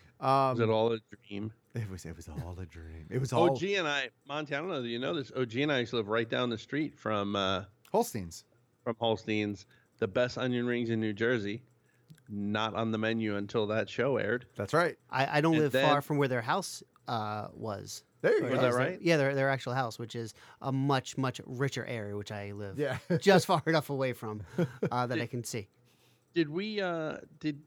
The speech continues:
Speaker 1: did we ever talk about that? I went in there after they filmed The Sopranos, and, and it was this huge thing.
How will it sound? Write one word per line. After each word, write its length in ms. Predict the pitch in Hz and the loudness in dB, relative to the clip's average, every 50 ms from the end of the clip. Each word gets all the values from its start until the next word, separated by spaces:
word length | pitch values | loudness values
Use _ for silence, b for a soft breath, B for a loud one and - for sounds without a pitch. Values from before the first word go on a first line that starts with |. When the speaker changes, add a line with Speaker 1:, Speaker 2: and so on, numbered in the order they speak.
| _ | _
Speaker 1:
did 180 | - 160 156 156 | 0 2 2 4
we 100 | 202 220 | 6 4
ever 140 | 220 208 185 | 6 4 4
talk 240 | - 185 190 190 185 | 2 2 0 0 0
about 220 | 190 202 202 196 | 0 0 0 0
that? 200 | 214 208 202 - - | 0 0 0 0 2
I 80 | 151 | 2
went 180 | 170 185 185 175 | 2 2 4 2
in 160 | 170 165 160 | 2 2 2
there 240 | 156 147 143 135 117 | 2 2 2 2 2
after 320 | 123 135 135 - 151 139 | 0 -2 -2 0 -2 -2
they 280 | 127 127 123 123 120 120 | 0 2 2 2 0 -2
filmed 340 | - - 127 123 120 123 120 | -4 -2 -2 -2 -2 -2 -2
The 100 | 113 113 | -4 -4
Sopranos, 680 | - - 113 98 - 113 113 113 113 113 110 110 101 113 | -2 -4 -4 -2 -2 0 0 0 0 0 0 0 0 -2
and, 180 | 107 107 95 | -2 -2 -2
and 180 | - 110 113 110 | 0 0 0 2
it 60 | 107 | 0
was 160 | 98 104 104 | 0 -2 -2
this 160 | 113 113 104 - | -2 -2 -4 -2
huge 380 | - 120 117 113 104 - - | 0 0 0 0 0 -2 -2
thing. 280 | - 110 110 110 123 | 0 0 2 2 0